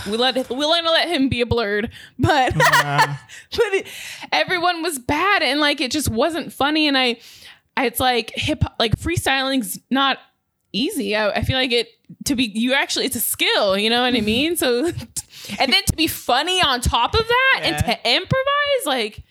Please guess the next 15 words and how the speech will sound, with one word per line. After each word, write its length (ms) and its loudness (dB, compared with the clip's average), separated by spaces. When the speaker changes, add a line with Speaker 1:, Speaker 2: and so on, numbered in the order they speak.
Speaker 1:
no, 340 -4
I 60 -4
think, 440 -6
yeah. 340 -4
Speaker 2:
What 200 0
did 140 -4
they 160 2
do? 300 2
What 60 2
did 120 0
they 200 0
say? 340 0
What 180 2
was 240 0
it? 360 -2